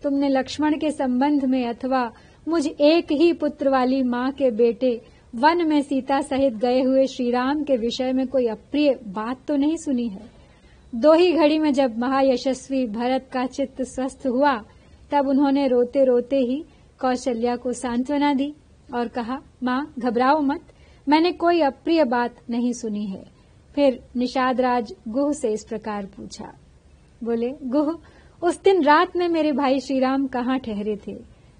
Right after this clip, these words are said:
सीता कहाँ थी और लक्ष्मण कहाँ रहे, उन्होंने क्या भोजन करके कैसे बिछौने पर शयन किया था,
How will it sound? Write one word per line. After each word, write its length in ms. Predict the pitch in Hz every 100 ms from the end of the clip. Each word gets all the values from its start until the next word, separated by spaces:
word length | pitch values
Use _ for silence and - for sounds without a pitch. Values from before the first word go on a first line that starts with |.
| -
सीता 320 | 294 277 294
कहाँ 440 | 294 285 269 277 311
थी 320 | - 214 - - - -
और 80 | 285
लक्ष्मण 480 | 277 277 - 311 330
कहाँ 420 | - 277 285 302
रहे, 340 | 233 220 262 - - - - -
उन्होंने 380 | 285 311 294 302
क्या 320 | 294 262 277
भोजन 440 | 269 269 240 262
करके 420 | 254 240 240 254 247
कैसे 480 | - 262 269 302
बिछौने 480 | 247 254 262 254 262
पर 240 | 262 240 254
शयन 400 | 247 233 233 240
किया 280 | 220 214
था, 180 | - -